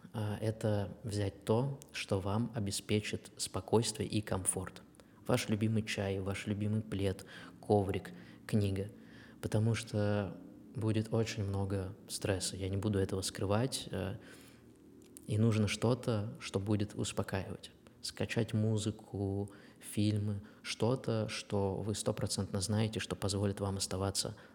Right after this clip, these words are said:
спокойным. Но при этом всём, при всём этом количестве вещей, которые я уже перечислил, постарайтесь обойтись одним чемоданом, так же, как и Довлатов. Потому что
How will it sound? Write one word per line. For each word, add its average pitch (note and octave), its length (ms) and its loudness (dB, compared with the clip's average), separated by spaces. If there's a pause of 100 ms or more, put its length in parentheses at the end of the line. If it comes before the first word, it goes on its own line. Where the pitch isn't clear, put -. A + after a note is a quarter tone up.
спокойным. F#2+ 680 0 (1600)
Но A2 180 6
при B2 180 6
этом G#2+ 240 6
всём, G#2+ 400 4 (320)
при G#2+ 120 0
всём A#2 240 8
этом G#2 160 6
количестве G2+ 540 2
вещей, G2 300 2
которые G2 320 0
я G2 100 4
уже G2 220 2
перечислил, G2 680 -4 (200)
постарайтесь A2+ 520 0
обойтись G2 360 -4
одним F#2+ 240 -4
чемоданом, F#2+ 540 -4 (880)
так A2 180 2
же, A2 120 0
как - 220 -2
и G#2 40 2
Довлатов. F#2+ 500 -2 (500)
Потому G#2+ 320 4
что G#2 380 4